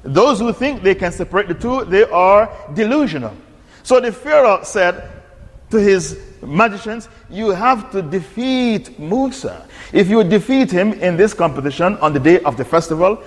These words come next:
something similar to Christmas, I'm going to give you a raise in your salary, and I'm going to make you become close to me in the palace." The magicians were happy to hear that they're going to get a raise. But when they threw down their rod,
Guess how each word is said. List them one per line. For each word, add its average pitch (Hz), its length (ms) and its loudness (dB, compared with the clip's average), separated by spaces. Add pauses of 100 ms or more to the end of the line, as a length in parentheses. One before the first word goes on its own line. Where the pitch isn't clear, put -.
(160)
something 180 400 0
similar 160 300 -2
to - 100 -8
Christmas, 226 480 -2 (240)
I'm 214 180 2
going 233 140 -6
to 226 80 -10
give 214 160 -6
you 240 100 2
a 220 160 2
raise 262 460 -2
in 254 80 -8
your 254 140 -2
salary, 196 540 -4 (120)
and 190 140 2
I'm 214 120 0
going 208 120 -2
to 220 80 -8
make 208 200 -4
you 214 60 -6
become 208 260 0
close 233 340 0
to 220 80 -6
me 226 200 0
in 220 80 -6
the 226 80 2
palace." - 540 -2 (1040)
The 127 120 0
magicians 160 540 -2
were 139 140 0
happy 170 280 0
to 160 140 -6
hear 202 320 0
that 175 160 0
they're 175 100 2
going 175 180 -2
to 175 60 0
get 180 180 0
a 165 100 0
raise. 240 440 -2 (840)
But 190 180 2
when 269 200 4
they 226 160 6
threw 285 280 4
down 208 220 2
their 185 180 6
rod, 226 460 4